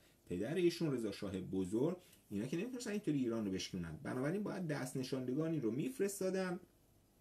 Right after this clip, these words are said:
و، اه، در واقع این، اه،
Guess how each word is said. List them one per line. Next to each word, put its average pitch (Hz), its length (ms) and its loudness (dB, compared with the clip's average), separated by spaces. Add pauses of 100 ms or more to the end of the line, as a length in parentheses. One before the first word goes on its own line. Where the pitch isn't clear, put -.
(720)
و، 190 280 8 (500)
اه، 120 560 6
در 123 280 4
واقع 131 320 6
این، 151 280 6
اه، 120 140 2